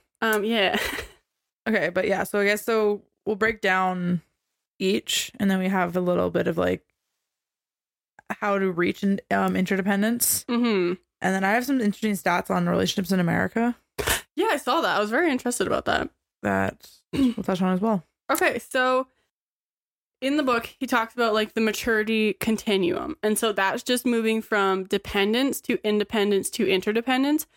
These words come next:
Speaker 1: because with each step, there's a certain level of maturity that you need to reach as well. So,
Speaker 2: Mm-hmm.
Speaker 1: like, in order to be independent, you need to have a certain amount of dependence, because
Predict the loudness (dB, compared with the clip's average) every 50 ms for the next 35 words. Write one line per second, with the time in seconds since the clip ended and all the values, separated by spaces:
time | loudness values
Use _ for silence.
0 | _ _ _ _ _ _ _ _ _ -4 -4 -4 -2 -2 0 0 0 0 0 -4
1 | -4 -4 -2 0 0 0 2 0 -2 -2 -2 -2 0 0 2 0 0 -2 _ _
2 | _ -6 0 0 0 2 2 0 -2 0 0 0 0 2 2 2 2 2 2 2
3 | 2 0 0 0 0 0 -2 -2 -2 -4 -2 0 0 2 2 2 2 0 2 0
4 | 0 0 0 2 2 2 0 0 0 -2 -2 0 0 0 0 -2 0 -2 -2 -2
5 | -4 -4 -2 0 0 0 0 -2 -4 -8 -10 _ _ _ -6 -2 0 0 2 2
6 | 0 -2 -2 -4 -2 -2 0 0 0 0 -2 -2 -4 -2 0 0 0 2 2 0
7 | 0 0 0 0 0 2 2 2 2 2 0 0 -4 -4 -2 -2 0 0 -2 -2
8 | 0 0 0 0 2 2 2 2 0 -2 -6 -8 -4 -2 0 0 0 0 -2 -4
9 | -6 -6 -6 -4 -2 0 2 2 2 0 0 -4 -10